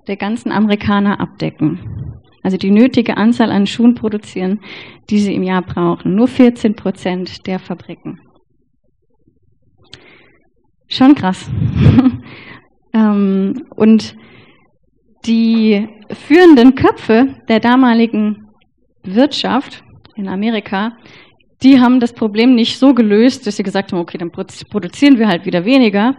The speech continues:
sondern wir wollen die Bevölkerung dazu bringen, dass sie mehr kaufen. Wie macht man das, wenn die schon so in dieser Kultur drin sind, dass man ja eigentlich nur das kauft, was man braucht?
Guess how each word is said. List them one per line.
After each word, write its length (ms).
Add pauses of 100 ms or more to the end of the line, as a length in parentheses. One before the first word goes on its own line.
(380)
sondern 380
wir 220
wollen 180
die 80
Bevölkerung 640
dazu 280
bringen, 500 (180)
dass 160
sie 80
mehr 180
kaufen. 500 (1160)
Wie 100
macht 240
man 160
das, 300 (420)
wenn 140
die 100
schon 220
so 260 (300)
in 100
dieser 240
Kultur 380
drin 260
sind, 220
dass 140
man 160
ja 200 (280)
eigentlich 280
nur 160
das 420
kauft, 440
was 240
man 160
braucht? 520